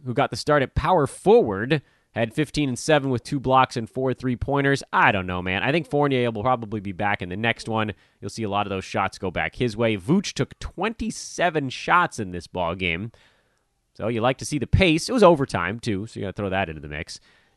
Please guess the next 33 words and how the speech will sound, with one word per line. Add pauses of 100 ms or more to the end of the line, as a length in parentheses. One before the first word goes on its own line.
And
for
Orlando, (600)
I
don't
think
you
branch
out
too
far.
Vooch,
Terrence
Ross, (800)
Fultz
with
everybody
out (200)
makes
the
cut. (480)
But
I
don't
know
that
you,
you
go
the, (440)
the, (180)
uh,
Augustine,